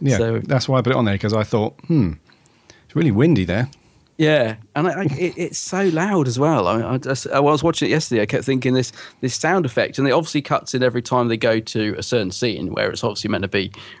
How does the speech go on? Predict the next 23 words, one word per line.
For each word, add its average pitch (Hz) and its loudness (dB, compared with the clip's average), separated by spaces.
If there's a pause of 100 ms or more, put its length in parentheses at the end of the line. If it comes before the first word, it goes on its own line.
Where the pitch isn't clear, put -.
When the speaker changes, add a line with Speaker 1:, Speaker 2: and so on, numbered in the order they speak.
Speaker 2:
really 107 2
windy, 107 2
and 98 0
it's 131 -2
quite 127 0
jarring, 143 2
isn't 139 2
it? - -6
'Cause 120 -4
you'll 135 0
be 131 0
sort 113 -2
of 113 -14 (320)
a 120 -4
scene 139 2
in 110 2
the 110 0
pub, - 2
which 117 -8
is 110 -6
really 113 0
quiet 110 2
and 104 -2